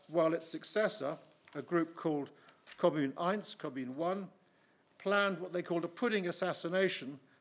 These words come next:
of U S Vice President Hubert Humphrey in April nineteen sixty-seven.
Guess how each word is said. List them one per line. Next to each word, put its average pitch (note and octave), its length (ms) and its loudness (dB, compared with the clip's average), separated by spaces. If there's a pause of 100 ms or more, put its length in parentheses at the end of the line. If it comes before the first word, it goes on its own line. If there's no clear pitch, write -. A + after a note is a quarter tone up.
(140)
of C#3+ 140 -6
U E3+ 180 4
S E3 160 0
Vice D#3 260 0
President C#3 440 -4
Hubert C#3+ 360 -2
Humphrey D3 500 -4 (300)
in C#3+ 120 -2
April C#3 280 -4
nineteen A#2+ 280 -8
sixty-seven. B2+ 640 -6